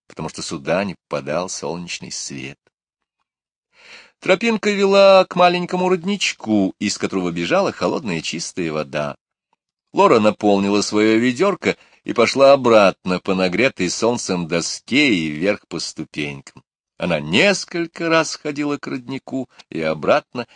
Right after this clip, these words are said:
и выливала воду в большое ведро, стоявшее на скамье возле двери. Потом она стала помогать маме носить вещи из фургона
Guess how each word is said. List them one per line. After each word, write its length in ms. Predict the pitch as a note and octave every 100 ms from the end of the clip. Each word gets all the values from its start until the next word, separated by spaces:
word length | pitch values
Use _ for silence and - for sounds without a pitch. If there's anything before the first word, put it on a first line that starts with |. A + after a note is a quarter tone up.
| _
и 100 | D#2+
выливала 520 | C#2+ D2 D2 C#3+ C#3
воду 340 | B2+ F#2+ E2+ D2
в 80 |
большое 580 | C2 C#2+ - - B2+ C3
ведро, 460 | A#2+ A2+ F2 E2+ C#2+ _ _
стоявшее 760 | - - C2+ D2+ G#2+ - E2
на 100 | C#2+
скамье 600 | C#2 - C2+ B1+ B1+ D#2+ - _ _
возле 420 | C#2 C#2+ C2 C#2+
двери. 540 | C2 B1 B1+ B1 A#1+ - _ _ _ _ _ _ _ _ _ _ _ _ _ _ _ _ _ _ _ _ _ _ _ _ _ _ _ _ _ _ _ _
Потом 500 | G2 A2+ - G3 A3+
она 240 | G#3 F3+ D#3
стала 380 | - F#3 G3
помогать 540 | F3 D#3 C#3+ C3+ F3 -
маме 280 | C#3+ D3 D#3+
носить 380 | D#3+ - D3+
вещи 520 | C3 A#2 G#2 - C3+ C#3
из 120 | B2
фургона 720 | - G#2+ F#2 E2 F2 F#2 B2+